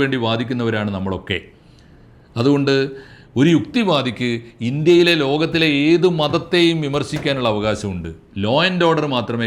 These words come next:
ഗവൺമെൻറ് നോക്കേണ്ടൂ. കൃത്യവില, എന്തെങ്കിലും തരത്തിലുള്ള, എന്തെങ്കിലും തരത്തിലുള്ള, ആ, ഈ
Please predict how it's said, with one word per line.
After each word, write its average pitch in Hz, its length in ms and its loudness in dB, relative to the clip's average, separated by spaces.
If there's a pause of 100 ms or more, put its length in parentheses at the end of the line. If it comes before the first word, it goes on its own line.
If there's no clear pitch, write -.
ഗവൺമെൻറ് 107 400 -4
നോക്കേണ്ടൂ. 95 380 -8
കൃത്യവില, 123 440 -2 (120)
എന്തെങ്കിലും 160 500 -2
തരത്തിലുള്ള, 95 480 -6 (440)
എന്തെങ്കിലും 143 460 -2
തരത്തിലുള്ള, 110 540 -4 (500)
ആ, 107 40 -4 (680)
ഈ - 20 -2